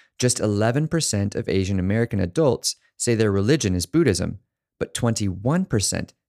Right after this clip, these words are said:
feel close to Buddhism for other reasons such as family background or culture, end quote. Religion is a complicated social phenomenon. A poll by Ipsos reinforces this complexity.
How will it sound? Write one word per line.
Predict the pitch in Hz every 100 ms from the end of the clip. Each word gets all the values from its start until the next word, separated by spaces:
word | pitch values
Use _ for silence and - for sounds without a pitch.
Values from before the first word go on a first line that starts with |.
| _
feel | 113 101
close | - 127 151 -
to | -
Buddhism | 92 87 85 90 87 _ _
for | - -
other | 98 92
reasons | 98 131 107 82
such | - 92 87
as | -
family | 98 95 87
background | - 110 123 - 82 82 - _
or | 101
culture, | - 135 123 - - - _ _ _ -
end | 90 -
quote. | - - _ _ _ _ _ _ _ _
Religion | 95 98 113 92 87 - _ _
is | 104 98
a | 98
complicated | - - 131 139 95 - 90 85
social | - - 110 -
phenomenon. | 85 90 101 123 92 - - _ _ _ _ _ _ _ _ _ _ _ _ _ _ _
A | 123
poll | - 160 160
by | 135 117
Ipsos | 113 - 95 90 -
reinforces | 120 151 147 104 98 98 95 - - _ -
this | 92 95
complexity. | - 87 117 110 - -